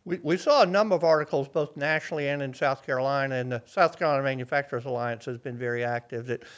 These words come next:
um, a, a two-year degree in, nowadays is as good or better than a four-year degree. If y'all, uh, if you, if you've seen, if,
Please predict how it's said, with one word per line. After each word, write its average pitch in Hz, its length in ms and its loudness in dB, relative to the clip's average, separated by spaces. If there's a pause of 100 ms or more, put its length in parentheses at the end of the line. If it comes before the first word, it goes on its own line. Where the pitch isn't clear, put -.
(400)
um, 120 320 -2 (280)
a, 135 180 -2 (320)
a 143 100 -10
two-year 233 380 -2
degree 160 500 -2
in, 139 160 -4 (260)
nowadays 160 520 0
is 151 140 -6
as 139 180 -6
good 165 280 -2
or 175 120 2
better 165 560 2
than 165 200 -2
a 165 60 -2
four-year 208 540 -2
degree. 107 600 -8 (360)
If 131 160 -6
y'all, 170 320 4
uh, 156 300 6
if 147 180 -8
you, 160 140 -16 (100)
if 143 180 -6
you've 160 140 -8
seen, 180 380 -6
if, 139 140 -8